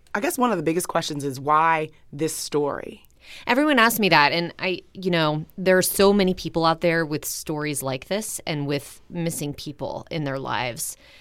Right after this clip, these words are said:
Speaker 2: and obviously we can't do them all. Um, and I know that, and, and that's hard. Um, but in this particular case,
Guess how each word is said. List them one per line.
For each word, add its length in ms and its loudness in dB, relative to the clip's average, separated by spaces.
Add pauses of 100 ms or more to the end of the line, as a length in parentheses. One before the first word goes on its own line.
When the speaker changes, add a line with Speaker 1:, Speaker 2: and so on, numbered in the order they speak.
(180)
Speaker 2:
and 300 -2
obviously 440 -2
we 80 -10
can't 200 -10
do 100 -10
them 160 -8
all. 360 -12 (240)
Um, 500 -6 (420)
and 140 -2
I 60 0
know 240 -2
that, 380 -2
and, 200 -8
and 180 -6
that's 180 -2
hard. 520 -4 (240)
Um, 480 -6 (460)
but 140 -4
in 180 -2
this 120 -4
particular 480 -4
case, 580 -6